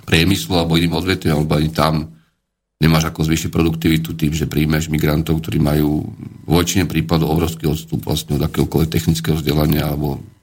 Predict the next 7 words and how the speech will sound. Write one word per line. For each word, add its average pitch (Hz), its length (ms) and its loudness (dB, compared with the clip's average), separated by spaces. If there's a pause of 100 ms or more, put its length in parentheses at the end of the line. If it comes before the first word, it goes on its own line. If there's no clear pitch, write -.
(100)
aj - 100 -6
elementárnej, 78 640 0
elementárnej 78 520 0
gramotnosti 80 680 0
a 80 40 -4
tak 73 200 -8
ďalej. 71 200 -6